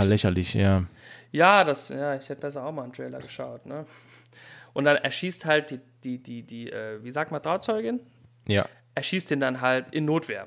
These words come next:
Speaker 1: ne?
Speaker 2: Mhm.
Speaker 1: Weil der hat eine Waffe dabei, verliert die und erschießt die Notwehr. Und dann ver-, ver-, ver-, verschleppen die Leiche, vergraben die irgendwo, die taucht natürlich auf.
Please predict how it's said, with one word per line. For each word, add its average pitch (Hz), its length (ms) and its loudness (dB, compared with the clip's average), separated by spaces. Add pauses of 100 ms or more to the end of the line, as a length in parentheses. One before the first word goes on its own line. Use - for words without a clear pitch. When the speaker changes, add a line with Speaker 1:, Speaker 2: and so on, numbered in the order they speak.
Speaker 1:
ne? 139 200 -8 (100)
Speaker 2:
Mhm. 113 180 4
Speaker 1:
Weil 127 80 6
der 123 80 4
hat 143 120 4
eine 135 140 0
Waffe 165 180 2
dabei, 151 260 0
verliert 151 340 -6
die 151 40 -6
und 135 80 -10
erschießt 123 320 -12
die 135 60 -10
Notwehr. 147 380 -2 (760)
Und 143 100 -4
dann 139 380 -4 (600)
ver-, 143 240 -10 (420)
ver-, 135 240 -8
ver-, 131 200 -6
verschleppen 160 340 -2
die 139 80 0
Leiche, 151 320 4
vergraben 156 360 -2
die 151 60 -4
irgendwo, 143 340 -2
die 131 120 -4
taucht 135 200 -2
natürlich 131 320 -4
auf. 175 320 2